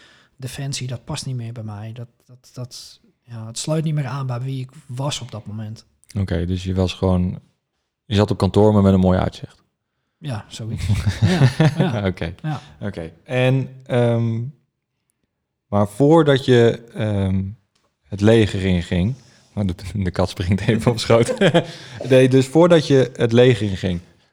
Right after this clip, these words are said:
Speaker 2: ehm, hoe, hoe was jij? Wa-, wat, was er toen al iets bekend bij je, bij jou in gedrag, in gedachten, dat, dat dit een, een uiteindelijk resultaat zou zijn met da-, dat waar je nu bent?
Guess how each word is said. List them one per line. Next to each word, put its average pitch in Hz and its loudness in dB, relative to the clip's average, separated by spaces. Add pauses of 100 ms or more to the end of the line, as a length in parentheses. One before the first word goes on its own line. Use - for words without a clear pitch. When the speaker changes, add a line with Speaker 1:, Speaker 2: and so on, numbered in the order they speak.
Speaker 2:
ehm, 113 0 (420)
hoe, 117 4
hoe 120 6
was 120 4
jij? 107 2
Wa-, 101 -4 (100)
wat, 131 -2 (600)
was 117 2
er 113 2
toen 143 2
al 127 2
iets - -4 (640)
bekend 113 0
bij 120 4
je, 117 0
bij 95 0
jou 110 0 (180)
in 107 -6
gedrag, 104 -2
in 95 -6
gedachten, 104 -4
dat, 98 0 (200)
dat 101 -6
dit 104 -2
een, 98 -6
een 107 -10 (300)
uiteindelijk 110 -2
resultaat 98 -4
zou 90 -10
zijn 90 -4
met 92 -6
da-, 98 -2 (120)
dat 101 -4
waar 95 0
je 90 -2
nu 98 0
bent? 95 -4